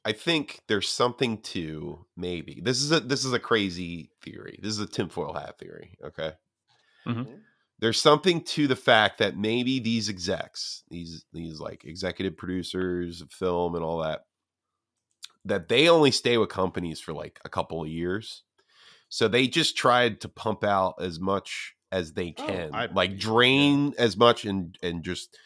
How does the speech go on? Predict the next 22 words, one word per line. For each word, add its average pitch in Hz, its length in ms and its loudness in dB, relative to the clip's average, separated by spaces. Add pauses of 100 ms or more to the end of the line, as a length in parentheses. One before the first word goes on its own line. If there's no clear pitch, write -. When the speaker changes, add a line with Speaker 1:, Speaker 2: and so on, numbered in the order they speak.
(260)
Speaker 1:
you 110 80 -2
know, 80 220 0 (520)
really 131 240 6
get 110 180 4
in 107 140 6
there 98 180 8
and 92 80 0
get 98 140 2
as 80 100 -2
much 120 260 6
out 104 280 8
as 90 100 -2
they 90 160 -2
possibly 90 400 -2
can, 90 180 -2
because 127 160 2
they 165 120 4
know 170 220 10
they're 143 100 10
gonna 135 160 6
be 113 80 2
gone. 98 760 4